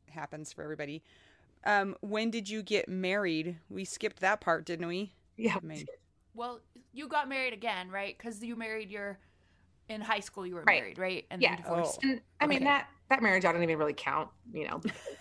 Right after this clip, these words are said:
Speaker 2: The only that, the only thing that counts is I had a daughter from that marriage. So that's, that's that.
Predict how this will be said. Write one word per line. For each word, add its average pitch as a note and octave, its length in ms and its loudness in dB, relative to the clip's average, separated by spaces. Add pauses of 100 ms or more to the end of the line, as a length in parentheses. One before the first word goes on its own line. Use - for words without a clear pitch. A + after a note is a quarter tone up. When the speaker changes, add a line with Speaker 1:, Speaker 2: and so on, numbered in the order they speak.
(340)
Speaker 2:
The G3+ 80 8
only C4 200 8
that, A#3+ 260 4
the A#3+ 100 6
only F4 200 8
thing D#4+ 100 0
that B3+ 100 8
counts A#3 240 6
is G3+ 60 6
I F#3+ 40 6
had F3 140 4
a D#3 40 0
daughter E3 260 6
from E3 180 4
that D#3 140 2
marriage. - 280 0
So - 160 0
that's, D3+ 260 2
that's - 240 0
that. - 260 0